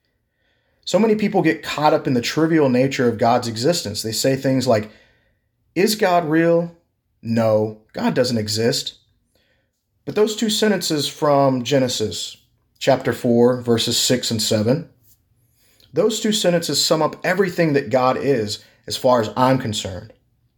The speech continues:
So Cain is resentful and angry that he has to bear the weight of his father's sins. He brings God an unworthy sacrifice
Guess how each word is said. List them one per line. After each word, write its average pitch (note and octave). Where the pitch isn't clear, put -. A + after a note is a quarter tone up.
So E3
Cain G#3+
is G#3
resentful D3+
and A2+
angry C3
that C3
he D#3+
has D#3+
to C#3
bear D3
the E3
weight C#3
of B2
his -
father's A#2+
sins. E3
He C#3
brings D#3+
God C#3+
an C3
unworthy D3
sacrifice C3